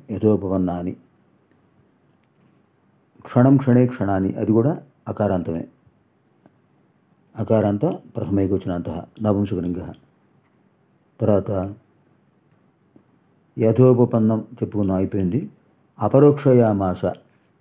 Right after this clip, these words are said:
ఇది అపరోక్షమే-, అపరోక్షయామాస భూతే లిట్ ధాతురూపాల్లో మనం చెప్పుకోవచ్చు. మామూలుగా అపరోక్షయామాస అంటే అర్థం ఇచ్చారంటే ఇక్కడ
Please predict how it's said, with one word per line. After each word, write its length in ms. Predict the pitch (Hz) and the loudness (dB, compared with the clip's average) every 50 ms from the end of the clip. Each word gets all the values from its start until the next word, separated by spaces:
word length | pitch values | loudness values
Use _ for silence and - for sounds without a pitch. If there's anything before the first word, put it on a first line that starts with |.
| _ _ _ _ _ _ _ _ - | _ _ _ _ _ _ _ _ -4
ఇది 100 | 117 107 | 0 2
అపరోక్షమే-, 640 | 110 107 107 120 123 127 123 - 127 120 120 117 113 | 2 2 2 2 2 2 2 2 2 4 4 4 2
అపరోక్షయామాస 1000 | 110 110 107 104 101 98 113 120 117 120 - 120 113 113 110 107 104 104 104 - | 2 0 0 0 0 2 2 2 2 2 2 2 2 4 2 2 2 0 0 -2
భూతే 400 | 107 92 - 110 110 - 113 104 | -4 -2 -2 -2 0 2 2 2
లిట్ 480 | 95 110 107 - - 120 101 95 104 127 - - _ _ _ _ _ _ _ _ _ - - | 2 0 0 0 0 2 2 2 0 -2 -6 -14 _ _ _ _ _ _ _ _ _ -4 -2
ధాతురూపాల్లో 540 | 107 110 - 123 123 110 123 117 107 113 113 | 0 2 4 6 6 6 4 4 4 4 2
మనం 200 | 107 101 95 92 101 | 2 0 -2 -2 -4
చెప్పుకోవచ్చు. 520 | 90 - - 95 95 92 92 - - 170 180 - _ _ _ _ _ _ _ _ _ _ _ _ _ _ _ _ _ _ - - | -6 -6 -4 -4 -4 -4 -6 -8 -10 -12 -12 -14 _ _ _ _ _ _ _ _ _ _ _ _ _ _ _ _ _ _ -4 0
మామూలుగా 320 | 113 117 120 123 120 117 | 2 4 4 6 6 4
అపరోక్షయామాస 1000 | 113 117 123 120 120 120 - 127 117 113 113 113 110 107 107 107 104 101 - 110 | 4 4 2 2 2 2 2 2 2 4 4 4 2 2 0 0 -2 -2 -4 -4
అంటే 280 | 110 110 104 92 104 | -6 -6 -4 -4 -4
అర్థం 280 | 98 95 95 - 104 104 | -4 -4 -4 -4 -2 -2
ఇచ్చారంటే 420 | 101 98 - 104 92 92 87 98 | -2 -2 -2 -2 -2 -2 -2 -4
ఇక్కడ 240 | 92 120 135 175 - | -4 -4 -4 -6 -8